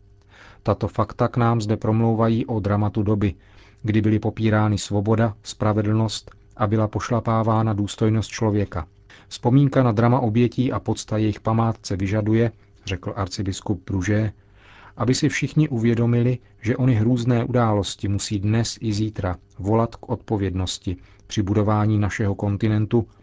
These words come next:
aby se v žádném koutu Evropy a celého světa tyto tragédie neopakovaly. Svatý stolec proto oceňuje úsilí zemí Evropské kulturní konvence přispět nejen k poznání minulosti,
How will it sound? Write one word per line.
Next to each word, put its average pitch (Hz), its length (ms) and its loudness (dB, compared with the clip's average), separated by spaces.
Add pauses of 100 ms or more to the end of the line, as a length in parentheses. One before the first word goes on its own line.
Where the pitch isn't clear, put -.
(380)
aby 113 180 0
se 135 120 0
v 120 40 0
žádném 131 420 4
koutu 123 320 2
Evropy 104 500 -2
a 98 100 -8
celého 107 380 0
světa 107 400 -2
tyto 95 280 -6
tragédie 107 580 0
neopakovaly. 92 720 -2 (480)
Svatý 120 320 0
stolec 123 380 2
proto 107 300 -2
oceňuje 110 520 -2
úsilí 107 480 -2
zemí 95 380 -2
Evropské 98 500 -4
kulturní 101 460 -2
konvence 107 580 0 (500)
přispět 135 480 0
nejen 110 280 0
k - 80 -10
poznání 110 500 0
minulosti, 110 640 0